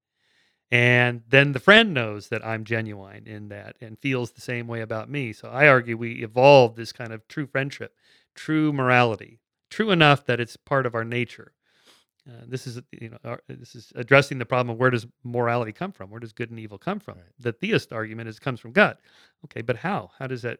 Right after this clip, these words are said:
Speaker 1: you know, i-, i-, inside I feel like I've just done the right thing or I just did a wrong thing. Why would I feel guilty about stealing your stuff? You know, what, why would that emotion be in there? So we have to have a, evolutionary explanation. So I offer that, that you can't fake being a good person. You can cheat.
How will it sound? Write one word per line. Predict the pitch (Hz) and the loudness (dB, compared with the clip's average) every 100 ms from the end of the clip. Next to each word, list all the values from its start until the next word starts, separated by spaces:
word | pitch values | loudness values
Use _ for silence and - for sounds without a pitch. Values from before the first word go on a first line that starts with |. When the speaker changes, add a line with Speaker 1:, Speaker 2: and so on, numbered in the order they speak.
| - | -14
Speaker 1:
you | |
know, | 117 - | -18 -18
i-, | - - | -18 -14
i-, | 139 - | -4 0
inside | 165 147 - 180 151 | 0 2 2 4 6
I | 123 | 4
feel | 120 147 135 | 2 0 -2
like | 127 | -2
I've | 123 113 | -2 -8
just | - - | -8 -6
done | 131 | -8
the | 120 | -8
right | 117 117 | -8 -8
thing | - 117 | -10 -14
or | 113 | -12
I | |
just | 113 120 - | -12 -14 -12
did | 113 | -12
a | |
wrong | 110 113 113 | -12 -12 -14
thing. | 110 110 _ _ _ - | -20 _ _ _ _ -6
Why | 120 | -2
would | 131 | 2
I | 131 | 2
feel | 113 143 113 | 0 -4 -10
guilty | 110 135 131 - 107 | 0 2 2 -2 -8
about | 110 107 110 | -6 -6 -8
stealing | - - 127 123 117 | -14 -18 -12 -8 -8
your | 110 | -10
stuff? | 104 - 110 98 _ _ _ _ _ _ | -12 -10 -12 -12 _ _ _ _ _ _
You | 123 | -20
know, | 101 | -10
what, | 110 - | -8 -4
why | 135 147 | -2 0
would | 147 | 2
that | 139 139 | 4 4
emotion | 120 131 131 113 | 2 0 -2 -6
be | 110 120 | -10 0
in | 185 127 | 0 0
there? | 92 _ | -6 _
So | - 113 | -20 -14
we | 113 | -10
have | 120 | -8
to | 113 | -8
have | 110 | -12
a, | 104 101 _ _ _ - | -12 -18 _ _ _ -12
evolutionary | 117 160 139 110 110 113 | 0 2 2 -8 -10 -14
explanation. | 110 - 107 107 - 117 | -16 -18 -18 -18 -20 -20
So | - | -20
I | 110 | -8
offer | 117 147 120 | 0 0 -2
that, | 101 101 | -12 -16
that | - - | -20 -20
you | - 123 | -20 -10
can't | - 160 | -2 -2
fake | - - 156 - - | 2 4 4 4 -8
being | 120 110 | -8 -10
a | 110 | -16
good | 110 104 | -18 -20
person. | - 113 _ _ - | -20 -20 _ _ -6
You | 180 | -2
can | 196 | -2
cheat. | - 247 160 123 | 0 2 2 0